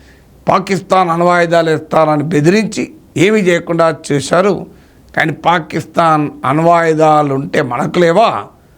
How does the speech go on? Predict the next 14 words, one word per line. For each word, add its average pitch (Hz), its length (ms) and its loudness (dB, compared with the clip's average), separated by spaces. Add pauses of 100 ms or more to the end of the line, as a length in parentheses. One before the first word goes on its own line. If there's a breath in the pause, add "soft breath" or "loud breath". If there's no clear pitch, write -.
(420 soft breath)
పాకిస్తాన్ 185 640 -2
బ్లాక్‌మెయిల్కు 202 760 -2
తల 170 200 -2
వంచుతారా 151 840 0
అంటున్నాడు. 95 560 -16 (600 soft breath)
సేమ్ 180 440 2 (180)
బ్లాక్‌మెయిల్ 160 480 0
ఇప్పుడు 208 360 -4
చేస్తుంది 180 380 -4
పాకిస్తాన్. - 640 -8 (600 soft breath)
So 180 100 4
అణ్వాయుధాలు 170 600 2
రెడీగా 156 360 2
ఉన్నాయి, 151 360 0